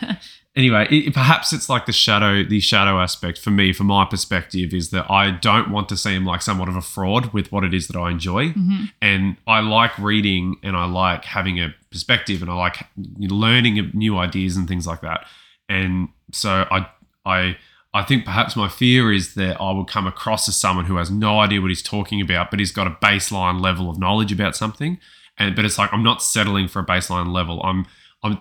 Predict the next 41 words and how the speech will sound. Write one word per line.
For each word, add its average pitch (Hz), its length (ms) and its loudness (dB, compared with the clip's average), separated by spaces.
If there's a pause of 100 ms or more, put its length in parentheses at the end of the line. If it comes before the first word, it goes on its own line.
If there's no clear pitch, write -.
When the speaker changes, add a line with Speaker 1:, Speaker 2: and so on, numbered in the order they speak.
(140)
Speaker 2:
I 110 80 2
guess 117 220 2
I'm 120 80 0
trying 113 200 2
to 98 40 0
cast 95 360 0
my 92 60 2
net 92 200 0
to 92 80 -8
figure 92 260 -2
out 82 120 0
where 95 120 2
to 87 60 2
hone 95 300 0
myself, 113 560 -2 (180)
I 95 60 -6
think. 131 220 2
Speaker 1:
Sure. - 140 -8 (440)
Speaker 2:
And 98 160 -2
so 95 440 2 (500)
that's 117 220 2
where 113 140 4
I 101 120 6
guess 110 220 2
a, 104 160 4
a 98 100 4
fear 131 260 4
of 107 100 0
mine 92 280 2
is 92 120 0
being 92 500 -2
referenced 92 680 -4
or 85 80 -6
seen 95 320 2
as 85 100 -4
somewhat 87 280 -2
of 82 60 -6
a - 20 -8
dilettante. 85 480 -4 (420)
But 92 300 2
I 95 280 2